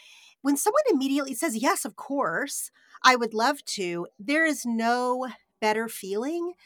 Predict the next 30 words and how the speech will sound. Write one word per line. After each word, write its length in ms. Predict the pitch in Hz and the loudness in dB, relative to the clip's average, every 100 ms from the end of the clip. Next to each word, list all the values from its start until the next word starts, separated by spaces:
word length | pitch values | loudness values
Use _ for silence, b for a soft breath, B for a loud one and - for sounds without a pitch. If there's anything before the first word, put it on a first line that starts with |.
| b b b _ - | b b b _ 2
And 180 | 294 277 | 2 2
sometimes 1080 | - 320 427 - 269 247 233 220 220 - - _ - | 0 0 -2 -2 -4 -2 -2 -2 -4 -6 -10 _ -2
we 200 | 240 294 | 4 6
know 240 | 233 240 | 6 6
we're 160 | 285 269 | 4 0
gonna 200 | 240 233 | 0 -2
say 240 | - 220 | 0 0
yes, 640 | 233 180 196 285 - - - | 2 2 2 0 -6 -8 -6
but 100 | 220 | -4
we 120 | 247 | -2
just, 200 | 226 220 | -2 -2
like, 360 | 233 196 170 _ _ - | 0 0 0 _ _ -6
don't 300 | 185 196 208 | 2 2 2
take 280 | - 208 - | -2 -4 -2
the 80 | 190 | -4
minute 320 | 180 185 196 | -2 -4 -6
to 120 | 202 | -6
reply 360 | 180 170 180 175 | -8 -4 -2 -2
to 80 | 160 | -4
the 100 | 165 | -8
text, 580 | 254 247 226 - - - | -2 -2 -2 -6 -8 -4
or 80 | 185 | -2
we 140 | 180 | -2
don't 360 | 170 185 180 - | -2 -2 -2 -6
ta-, 120 | 226 | -6
you 100 | 226 | -2
know 60 | 226 | 0
what 60 | 208 | 2
I 40 | |
mean? 220 | 208 226 | 2 0